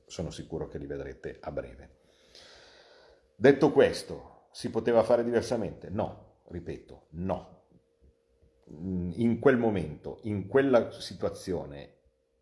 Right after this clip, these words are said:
ovvio che il nostro interesse principale era le elezioni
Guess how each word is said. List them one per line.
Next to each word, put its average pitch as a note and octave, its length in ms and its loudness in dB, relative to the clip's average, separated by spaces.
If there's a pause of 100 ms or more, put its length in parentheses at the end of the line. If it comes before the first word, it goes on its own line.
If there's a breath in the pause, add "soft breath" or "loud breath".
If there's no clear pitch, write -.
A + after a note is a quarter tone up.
(1160)
ovvio E2+ 440 6
che F#2+ 120 -8
il F2 160 -8
nostro F#2 460 -2
interesse F2 560 -8
principale D#2+ 1040 -10
era F2 640 -2
le F2+ 160 -2
elezioni C#2 560 -8